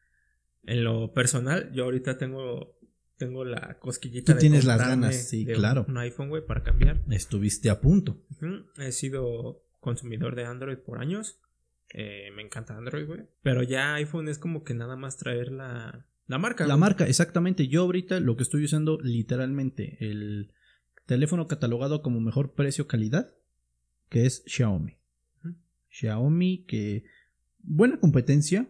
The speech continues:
Speaker 2: para mí es una muy buena competencia que está sacando en cuanto a teléfonos. No te voy a decir que a lo mejor le compite a Samsung o a iPhone. Tiene muy buenas características, lo estoy probando. Me está gustando, creo que me voy a seguir quedando ahorita con esa línea, pero como dices,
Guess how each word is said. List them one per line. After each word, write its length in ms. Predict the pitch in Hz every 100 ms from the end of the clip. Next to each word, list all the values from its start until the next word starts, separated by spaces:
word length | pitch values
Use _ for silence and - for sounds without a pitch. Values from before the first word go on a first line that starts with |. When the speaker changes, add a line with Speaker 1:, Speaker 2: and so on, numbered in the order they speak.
| -
Speaker 2:
para 200 | 113 110
mí 100 | 131
es 100 | 135
una 140 | 156
muy 140 | 143 139
buena 240 | 139 143
competencia 640 | 139 107 107 117 123 - 131
que 60 | -
está 180 | -
sacando 320 | 117 - 123 123
en 60 |
cuanto 200 | 113 101
a 40 | -
teléfonos. 540 | 101 104 139 226 - _ _ _
No 120 | 120 110
te 80 |
voy 120 | 117 113
a 20 |
decir 200 | 120 -
que 220 | 107 98 _ _ _ -
a 80 |
lo 60 | 104
mejor 200 | 101 117
le 120 | 117
compite 340 | - 104 107 113
a 40 |
Samsung 520 | - 107 - 110 117 -
o 180 | 113 95
a 320 | 87 67 - _ _
iPhone. 440 | 110 110 143 208 - _ _
Tiene 180 | 170 185
muy 120 | 175
buenas 240 | 165 165 156
características, 640 | 143 120 123 131 - 151
lo 60 | 127
estoy 180 | 117 120
probando. 540 | 120 113 127 151 185 - _ _ -
Me 100 | 117
está 140 | 143
gustando, 540 | 160 156 240 262 185
creo 160 | 151 160
que 80 | 156
me 60 | 135
voy 100 | 143
a 40 |
seguir 220 | 139 127
quedando 280 | - 127 131
ahorita 220 | 127 127
con 120 | - 117
esa 140 | 120
línea, 260 | 117 123 139
pero 200 | 113 -
como 180 | 107
dices, 400 | 117 190 127 -